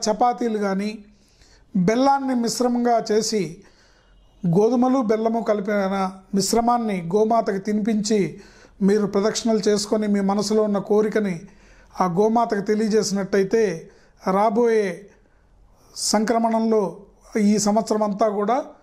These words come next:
మహోన్నతంగా మీరు ఆయురారోగ్య ఐశ్వర్యాలతో వెలుగొందుతారు. అట్లాగే రెండో నెంబర్లో పుట్టినవారు,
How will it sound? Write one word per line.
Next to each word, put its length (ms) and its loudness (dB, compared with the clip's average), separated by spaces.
మహోన్నతంగా 720 0
మీరు 240 0
ఆయురారోగ్య 640 0
ఐశ్వర్యాలతో 640 0
వెలుగొందుతారు. 920 -2
అట్లాగే 340 2
రెండో 320 2
నెంబర్లో 400 2
పుట్టినవారు, 760 0